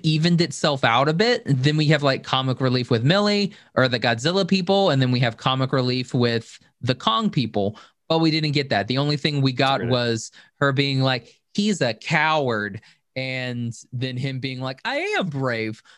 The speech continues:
Speaker 1: You know, that was it. And, uh, that was all Mister Skarsgård really got to do. And
Speaker 2: Um,
Speaker 1: is
Speaker 2: maybe
Speaker 1: very
Speaker 2: that's all
Speaker 1: sad.
Speaker 2: he got to do. Yeah, he was,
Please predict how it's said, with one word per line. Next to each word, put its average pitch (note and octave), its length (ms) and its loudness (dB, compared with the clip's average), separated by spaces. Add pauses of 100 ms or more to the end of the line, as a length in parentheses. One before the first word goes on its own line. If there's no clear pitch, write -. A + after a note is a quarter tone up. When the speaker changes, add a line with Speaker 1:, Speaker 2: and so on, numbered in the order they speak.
(180)
Speaker 1:
You D#3 120 -2
know, D3+ 140 -2
that E3 260 -4
was C#3 160 -4
it. F#2+ 200 -10 (800)
And, A#2 560 -6 (460)
uh, A2+ 360 -2 (240)
that C3+ 200 0
was C#3+ 160 -2
all C#3 140 -2
Mister C3 240 -4
Skarsgård A2+ 720 -6
really G#2+ 240 -4
got G#2 220 -8
to - 100 -20
do. E2+ 320 -8 (1200)
And C3 400 0
Speaker 2:
Um, B2+ 220 -4 (260)
Speaker 1:
is A#2+ 100 -6
Speaker 2:
maybe B2 100 -4
Speaker 1:
very G#2 120 -2
Speaker 2:
that's G2+ 120 -8
all D#2+ 120 -4
Speaker 1:
sad. C#2+ 80 -6
Speaker 2:
he - 60 -4
got G2 200 -8
to G#2+ 100 -16
do. F2 180 -8
Yeah, C3 300 4
he E3+ 140 -4
was, F#3 320 -4